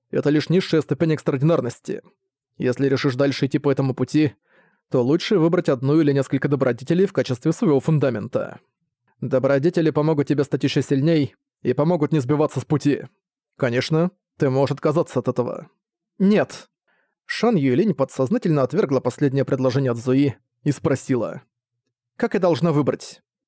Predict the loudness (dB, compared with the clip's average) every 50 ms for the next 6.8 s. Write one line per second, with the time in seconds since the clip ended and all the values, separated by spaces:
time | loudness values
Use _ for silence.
0 | _ _ _ -4 -4 -2 0 0 0 -2 -2 -4 -10 -12 -12 -12 -18 _ _ _
1 | _ _ _ _ _ _ _ _ _ _ -4 -4 -4 -2 -2 0 2 2 2 2
2 | 2 0 0 2 2 2 2 2 0 0 0 0 0 0 0 0 0 0 0 0
3 | 0 0 -2 0 2 2 2 2 2 0 0 0 0 0 -2 -4 -8 -8 -8 -10
4 | -16 _ _ _ _ _ _ _ _ _ _ _ _ 0 0 0 2 2 0 0
5 | 0 0 -2 -4 0 0 0 0 0 0 -4 -2 -2 0 2 2 2 2 0 0
6 | 0 0 0 0 0 2 0 2 2 2 2 2 2 2 0